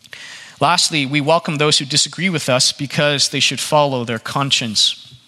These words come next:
Because they should follow their conscience. Now, the conscience is one of the most important parts of the Christian life, and yet it doesn't receive nearly the amount of attention that it should.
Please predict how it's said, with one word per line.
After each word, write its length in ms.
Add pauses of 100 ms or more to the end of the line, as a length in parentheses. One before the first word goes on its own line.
(400)
Because 220
they 80
should 200
follow 340
their 100
conscience. 840 (1080)
Now, 80
the 320
conscience 640
is 180
one 80
of 80
the 60
most 280
important 460
parts 320
of 80
the 80
Christian 460
life, 600 (1120)
and 140
yet 100
it 100
doesn't 260
receive 360
nearly 340
the 120
amount 220
of 100
attention 500
that 120
it 100
should. 320